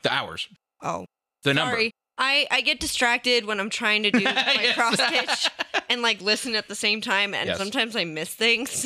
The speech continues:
Speaker 2: <laughs>
Speaker 1: I get it.
Speaker 2: 'cause I get I was, I'm, like, focusing.
Speaker 1: Yeah.
Speaker 2: And then I'm like, "Wait, what the f-, did you just say?"
Speaker 1: <laughs> Yeah.
Speaker 2: Sorry, please continue.
Speaker 1: It's okay.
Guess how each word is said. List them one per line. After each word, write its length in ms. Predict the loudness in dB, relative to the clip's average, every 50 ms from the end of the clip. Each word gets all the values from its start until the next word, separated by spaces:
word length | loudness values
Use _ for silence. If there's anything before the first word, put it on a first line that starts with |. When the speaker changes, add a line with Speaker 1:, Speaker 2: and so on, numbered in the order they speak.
| -4 -4
Speaker 2:
<laughs> 40 |
Speaker 1:
I 40 | -2
get 140 | -2 -2 -4
it. 80 | -4 -8 -14 -16 -12
Speaker 2:
'cause 120 | -6 -2 0
I 100 | 0 2
get 260 | 0 -2 -2 -4 _ _ _ -6 -2
I 120 | -2 -2
was, 200 | -2 -4 -8 -10 -8
I'm, 120 | -8 -8
like, 140 | -6 -8 -8 -6
focusing. 680 | -6 -6 -6 -6 -8 -8 -6 -6 -6 -6 -6 -8 -10 -8 -6
Speaker 1:
Yeah. 120 | -6 -6 -6 -8 _ _ -10
Speaker 2:
And 100 | -6 -4
then 60 | -4 -4
I'm 80 | -2 -2
like, 280 | -2 -2 -2 -4 -6 -4
"Wait, 180 | -2 -2 -2 -2
what 220 | -4 -8 -8 -6
the 60 | -6 -4
f-, 260 | -4 -2 -2 -4 -6
did 60 | -8 -12
you 60 | -14
just 140 | -14 -14 -16
say?" 140 | -16 -16 -8 -2
Speaker 1:
<laughs> 140 | 0 0 2
Yeah. 580 | 2 2 0 0 0 0 0 0 0 0 0 0 0 0 0 0 0
Speaker 2:
Sorry, 260 | 0 0 2 0 0
please 240 | 0 0 -2 -2 -2
continue. 420 | -4 -8 -10 -10 -10 -10 -8 -4 -2
Speaker 1:
It's 180 | 0 0 2 0
okay. 280 | 0 0 -2 -4 -6